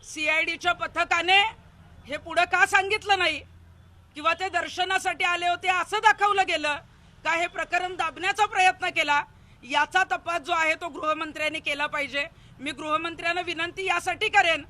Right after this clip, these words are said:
कारण ज्या महिलांनी माझ्याकडे ही तक्रार दिलेली आहे, त्या महिलांनी सांगितलेलं आहे की गृहमंत्री देवेंद्रजी फडणवीस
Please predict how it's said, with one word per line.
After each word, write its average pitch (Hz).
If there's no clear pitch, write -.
कारण 320
ज्या 349
महिलांनी 349
माझ्याकडे 392
ही 392
तक्रार 349
दिलेली 302
आहे, 269
त्या 320
महिलांनी 339
सांगितलेलं 311
आहे 320
की 370
गृहमंत्री 320
देवेंद्रजी 302
फडणवीस 339